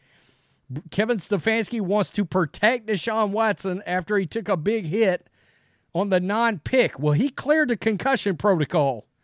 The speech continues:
and it's unlikely he'll go back in the game. They did not rule him out because if P J Walker was to have gotten hurt, supposedly they would have put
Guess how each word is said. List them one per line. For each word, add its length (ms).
and 140
it's 220
unlikely 640
he'll 180
go 180
back 280
in 100
the 80
game. 320
They 160
did 240
not 240
rule 220
him 200
out 440
because 400
if 100
P 220
J 180
Walker 460
was 240
to 80
have 180
gotten 300
hurt, 480
supposedly 1600
they 180
would 160
have 80
put 320